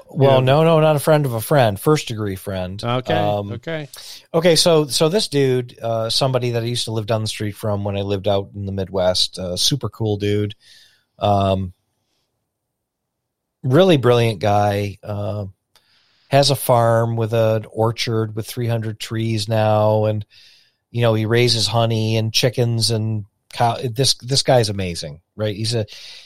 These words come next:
Speaker 2: he's a homesteader.
Speaker 1: Mm-hmm.
Speaker 2: Uh, he's decided they've opened a homestead in, in northern Wisconsin, right?
Speaker 1: Mm-hmm.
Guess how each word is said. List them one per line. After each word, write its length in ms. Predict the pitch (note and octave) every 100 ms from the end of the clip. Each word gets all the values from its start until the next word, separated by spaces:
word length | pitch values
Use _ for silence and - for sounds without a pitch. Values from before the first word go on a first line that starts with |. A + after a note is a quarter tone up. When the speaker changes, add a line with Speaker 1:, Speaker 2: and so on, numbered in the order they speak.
| _
Speaker 2:
he's 180 | B2 B2
a 60 |
homesteader. 640 | C#3+ D3 C3+ - E2+ - - _ _ _
Speaker 1:
Mm-hmm. 380 | A2+ A2 G2+ C#3+ - _ _ _ _ _ _
Speaker 2:
Uh, 460 | A2 F#2+ F#2+ G2 F2+
he's 260 | G2+ A#2+
decided 480 | - A#2 D3 C#3+ C3+
they've 180 | A2+ A2
opened 280 | C3+ C3 A2
a 40 |
homestead 540 | G#2 D#3+ E3+ - G#2 G2
in, 240 | F#2 G2
in 260 | G#2 G2 G2+
northern 420 | A#2+ B2 A#2 G#2
Wisconsin, 640 | G2 - D#3 E3+ D3 - -
right? 300 | F2+ B2+ E3 _
Speaker 1:
Mm-hmm. 360 | G#2 G2 _